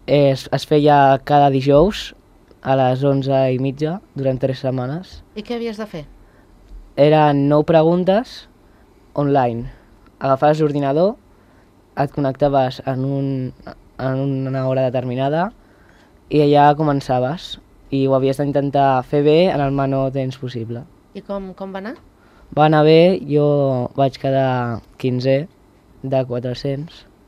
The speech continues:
Speaker 2: Nen, molt bé, no?
Speaker 1: Però a només un punt i mig del
Speaker 2: Sí?
Speaker 1: primer i va estar molt bé, la veritat. Els premis...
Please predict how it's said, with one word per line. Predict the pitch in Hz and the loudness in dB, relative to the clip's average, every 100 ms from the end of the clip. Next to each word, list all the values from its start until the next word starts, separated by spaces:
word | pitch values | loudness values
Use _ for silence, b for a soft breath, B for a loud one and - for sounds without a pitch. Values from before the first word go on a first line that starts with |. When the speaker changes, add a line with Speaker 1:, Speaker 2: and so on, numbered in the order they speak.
| - | -20
Speaker 2:
Nen, | 127 120 175 175 | -18 -14 -12 -12
molt | 151 143 | -12 -10
bé, | 156 196 | -10 -10
no? | 160 226 | -10 -2
Speaker 1:
Però | 143 135 131 123 120 120 - | 0 0 0 -2 -4 -6 -10
a | - 139 | -6 -2
només | 139 139 147 - | 0 -2 -4 -4
un | 156 165 | -2 -2
punt | 156 156 | 0 0
i | 151 | 0
mig | 147 143 | -2 -2
del | 147 139 | -2 -4
Speaker 2:
Sí? | |
Speaker 1:
primer | 131 135 139 139 180 - _ - _ _ _ _ _ _ _ _ _ - _ | -4 -4 -2 -4 -8 -18 _ -20 _ _ _ _ _ _ _ _ _ -20 _
i | - 143 135 131 127 123 120 117 117 | -4 0 0 0 0 -2 -4 -4 -4
va | 120 | -4
estar | 113 - | -4 -4
molt | 131 117 117 | -2 -2 -4
bé, | 120 | -4
la | 117 | -4
veritat. | 113 117 120 120 - | -6 -4 -4 -4 -6
Els | 127 | -6
premis... | - 143 151 151 143 | -2 0 0 -2 -4